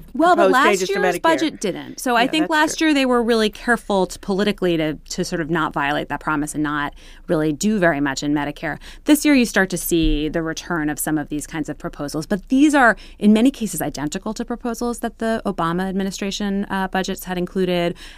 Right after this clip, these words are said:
Speaker 1: and, and are similar to things that MedPAC and other sort of nonpartisan expert groups have recommended.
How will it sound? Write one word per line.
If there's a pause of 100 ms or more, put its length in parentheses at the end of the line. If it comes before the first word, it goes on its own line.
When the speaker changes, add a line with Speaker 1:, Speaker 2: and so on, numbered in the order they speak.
(120)
Speaker 1:
and, (220)
and
are
similar
to
things
that
MedPAC
and
other
sort
of
nonpartisan
expert
groups
have
recommended.